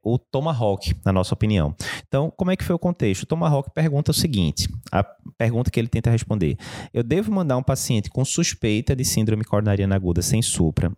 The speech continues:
e que teve P C R pra cat de cara de emergência?" Então, volta pra cá.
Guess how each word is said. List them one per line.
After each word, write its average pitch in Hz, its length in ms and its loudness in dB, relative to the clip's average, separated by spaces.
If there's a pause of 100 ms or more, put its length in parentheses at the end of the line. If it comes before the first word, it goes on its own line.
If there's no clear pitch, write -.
e 104 60 -4
que - 140 -4
teve 123 260 0
P 117 160 0
C 120 200 -2
R 92 220 2
pra 110 200 -2
cat 95 400 -2
de 110 100 0
cara 101 360 0
de 110 100 -2
emergência?" 95 520 -2 (480)
Então, 123 260 -2 (100)
volta 135 260 0
pra 151 140 0
cá. - 220 -4